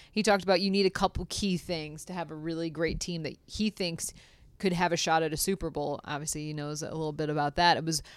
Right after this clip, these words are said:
great quarterback, great defense, and a great locker room.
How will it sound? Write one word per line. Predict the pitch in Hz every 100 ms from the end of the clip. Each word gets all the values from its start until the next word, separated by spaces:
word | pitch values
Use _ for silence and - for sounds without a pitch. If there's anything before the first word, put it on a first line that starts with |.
| -
great | - 202 190
quarterback, | 208 196 190 185 180 - - _ -
great | 165 180 185 165
defense, | 175 - 151 151 151 -
and | 180
a | 165
great | 156 160 -
locker | 143 151 -
room. | - -